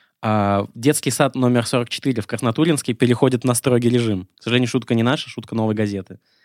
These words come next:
Заведующим садиком стал майор фсин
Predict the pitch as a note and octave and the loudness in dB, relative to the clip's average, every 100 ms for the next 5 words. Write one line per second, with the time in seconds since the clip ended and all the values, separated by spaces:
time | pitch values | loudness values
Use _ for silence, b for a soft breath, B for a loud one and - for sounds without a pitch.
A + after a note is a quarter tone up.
0 | _ _ _ _ _ _ - A#2+ C3+ D3+ | _ _ _ _ _ _ -2 2 4 4
1 | B2 G#2+ G#2 G2 C#3+ E3 A2 F#2 - _ | 2 0 -2 0 0 0 -4 -8 -12 _
2 | _ - - B2+ B2 _ - A#2 A#2 B2 | _ -6 0 2 0 _ -4 2 4 6
3 | A2+ G2 - _ _ _ - - A2+ F#2+ | 4 2 -6 _ _ _ -16 -6 -2 -2
4 | F2 | -2